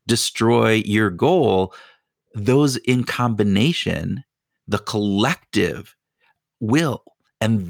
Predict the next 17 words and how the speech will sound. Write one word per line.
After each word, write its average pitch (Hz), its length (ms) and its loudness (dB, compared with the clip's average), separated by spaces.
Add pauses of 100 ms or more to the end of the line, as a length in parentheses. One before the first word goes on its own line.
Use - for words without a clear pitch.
that 143 360 0
is 123 200 0
the 110 80 -4
part 104 300 -2
about 98 280 -2
identifying 101 1080 -2 (320)
those 98 220 0
temptations 98 840 -4
and 92 200 -2 (240)
bundling 113 600 2
them 95 240 0
together 95 760 -4 (600)
and 101 180 -2
thinking 143 360 -2
about 92 520 -2 (420)
this 98 440 -2 (280)
bundle 107 600 -2